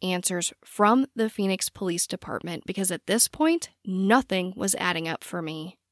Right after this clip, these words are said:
So I reached out to Sergeant Corris one more time and copied every person I could think of in that department, stating, quote,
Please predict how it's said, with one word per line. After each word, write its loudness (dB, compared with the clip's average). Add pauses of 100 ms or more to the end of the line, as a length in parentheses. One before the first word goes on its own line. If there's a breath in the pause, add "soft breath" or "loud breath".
(120)
So -2
I 2
reached 0
out 4
to -4
Sergeant 2
Corris 0 (120)
one 0
more 6
time 0
and -4
copied 0 (160)
every 2 (160)
person 2
I -2
could -6 (140)
think 2
of -4 (140)
in 4
that 0
department, -2 (840)
stating, 0
quote, -6